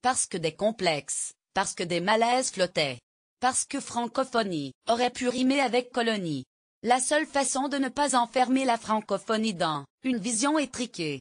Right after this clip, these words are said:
c'est de soutenir ce qu'elle est réellement, aujourd'hui,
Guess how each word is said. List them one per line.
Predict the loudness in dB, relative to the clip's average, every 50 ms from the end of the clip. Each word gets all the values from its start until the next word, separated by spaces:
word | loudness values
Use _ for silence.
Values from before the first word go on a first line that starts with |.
| _ _ _
c'est | -6 -2 0 0 2
de | 2 0
soutenir | 0 0 -4 -4 -4 -2 -2 0 0 0
ce | -2 -4 -4
qu'elle | -2 0 2 2 2
est | 2
réellement, | 2 2 0 0 0 0 0 0 0 -2 -4 _ _ _ -10
aujourd'hui, | -6 -4 -2 0 0 -2 -2 -4 -6 -4 -4 -4 -4